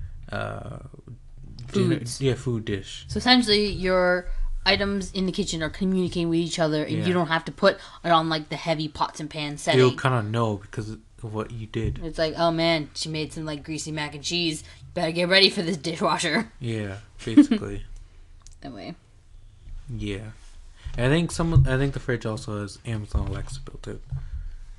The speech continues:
Speaker 2: All right. <laughs> I guess.
Speaker 1: Well, it's either Google or Amazon that's been
Speaker 2: Fair enough.
Speaker 1: putting this stuff.
Speaker 2: Yeah.
Speaker 1: Um, well, some of the other Alexa products include, Asus had a,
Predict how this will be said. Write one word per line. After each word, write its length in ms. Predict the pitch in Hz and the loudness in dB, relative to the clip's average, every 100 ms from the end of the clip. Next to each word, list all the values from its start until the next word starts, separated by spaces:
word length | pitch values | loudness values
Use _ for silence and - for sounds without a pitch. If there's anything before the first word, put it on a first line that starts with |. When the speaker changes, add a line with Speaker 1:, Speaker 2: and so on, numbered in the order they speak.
| - - - - 160 | -18 -16 -14 -12 -8
Speaker 2:
All 120 | 147 | -8
right. 280 | 120 113 - 226 - 120 | -8 -8 0 2 2 -4
<laughs> 180 | - | -4
I 160 | 165 156 | -2 -2
guess. 460 | 113 131 160 - - _ - | -4 -8 -8 -12 -18 _ 2
Speaker 1:
Well, 320 | 160 175 - - - - | 4 4 2 -10 -14 -10
it's 160 | 143 131 | -6 2
either 200 | 165 165 | 4 4
Google 500 | 127 139 143 139 139 | 6 8 8 8 8
or 420 | 139 123 117 113 - - | 6 2 2 -2 -14 -6
Amazon 540 | 123 117 107 95 95 - - - | -2 -2 -4 -6 -8 -12 -18 -16
that's 160 | 107 - | -18 -16
been 80 | - | -2
Speaker 2:
Fair 120 | 185 170 | 4 4
enough. 120 | 151 | 6
Speaker 1:
putting 140 | 120 104 | 4 2
this 100 | - | -4
stuff. 460 | - 101 - - - - | -6 -8 -10 -14 -18 -18
Speaker 2:
Yeah. 300 | 151 - - - _ - _ - _ - - - - - _ | -16 -14 -16 -18 _ -20 _ -20 _ -20 -20 -20 -20 -20 _
Speaker 1:
Um, 880 | 113 107 104 104 101 101 101 101 110 - - - - - | -8 -6 -6 -6 -8 -8 -8 -10 -12 -18 -20 -20 -14 -2
well, 120 | 131 | 0
some 220 | 120 156 | 4 4
of 100 | 147 | 6
the 200 | 135 135 | 4 2
other 240 | 127 131 131 | 2 4 6
Alexa 400 | 123 120 - 127 | 4 2 -2 -6
products 460 | - 120 117 117 | 0 2 0 -2
include, 360 | 123 - 113 110 - - - | -6 -2 -2 -2 -10 -20 -6
Asus 380 | 127 - 170 170 | -4 4 4 6
had 140 | 156 | 4
a, 120 | 143 | 4